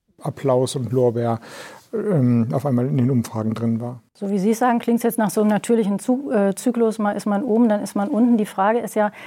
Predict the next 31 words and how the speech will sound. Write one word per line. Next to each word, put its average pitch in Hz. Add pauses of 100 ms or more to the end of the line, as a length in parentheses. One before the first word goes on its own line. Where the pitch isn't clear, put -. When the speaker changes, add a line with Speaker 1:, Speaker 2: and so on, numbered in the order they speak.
(180)
Speaker 2:
haben 214
Sie 208
selber 196
auch 190 (300)
Fehler 226
gemacht? 190
Ich -
rede 196
jetzt 202 (160)
nicht 202
von 208
den 196
Fehlern, 220 (160)
die 196
es, 196
äh, 185 (360)
im 190
Lebenslauf 214
der 196
Spitzenkandidatin 220
gegeben 208
hat, 208
aber 202
es 202
gab 214
zum 214
Beispiel -
eine 196
Benzinpreisdebatte. 185
Da 190
hatte 202